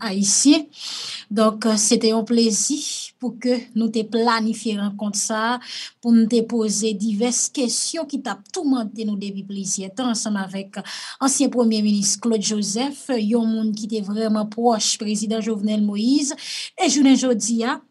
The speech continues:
nou tout rete focus, n ap mande jistis pou prezidan, paske si prezidan jwenn jistis, Mèt Dorval pa ka pa jwenn jistis, tout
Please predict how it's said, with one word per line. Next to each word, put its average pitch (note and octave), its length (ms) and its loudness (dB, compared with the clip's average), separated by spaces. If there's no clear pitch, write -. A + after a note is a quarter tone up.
nou C#4 240 6
tout E4 240 -2
rete B3+ 240 2
focus, C4+ 560 -2
n B3+ 80 4
ap A#3 160 0
mande A3+ 240 2
jistis D4 640 0
pou A#3+ 100 -4
prezidan, A3+ 480 0
paske G#3+ 400 -4
si - 760 0
prezidan C#4 420 4
jwenn A#3+ 240 4
jistis, A#3 540 -2
Mèt A3 240 2
Dorval G#3+ 400 0
pa G#3 160 -4
ka G3+ 160 -6
pa G3+ 80 -4
jwenn G#3 240 0
jistis, B3+ 540 -2
tout - 160 0